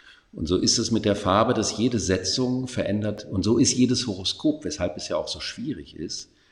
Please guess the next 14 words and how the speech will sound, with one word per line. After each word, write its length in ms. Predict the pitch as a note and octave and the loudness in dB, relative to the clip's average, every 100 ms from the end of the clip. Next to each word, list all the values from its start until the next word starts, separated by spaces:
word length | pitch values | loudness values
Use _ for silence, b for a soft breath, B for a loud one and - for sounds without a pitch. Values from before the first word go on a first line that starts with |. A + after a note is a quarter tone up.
| b b b b b b b _ | b b b b b b b _
diese 220 | F#2 E2 | -2 0
sogenannte, 960 | E2 G2 F#2 F2+ F2 F#2+ F#2 F2+ - - - | 2 2 4 2 2 2 2 0 -2 -8 -10
von 240 | - F2 | -4 -2
mir 180 | F#2 G2 | 0 0
nicht 240 | G2 G2 | 0 0
besonders 360 | E2 F2 F2+ F2+ | -2 0 0 -2
geschätzte 420 | F#2 G2+ - F2+ | -4 -4 -4 -6
Schlagwortastrologie 1300 | - F#2+ G#2+ - C2 - - - - C#2 C#2 - C#2+ | -6 -8 -10 -12 -12 -12 -14 -12 -12 -14 -18 -20 -16
zu 180 | - D2+ | -14 -12
machen, 320 | C#2 F2+ D#2 | -12 -10 -8
weil 140 | D#2 | -8
die 140 | D2+ F2+ | -6 -2
ja 180 | F2+ | -2
bedeutet, 720 | F2+ E2+ - D#2+ F#2 - G2 | -2 -6 0 2 2 0 -4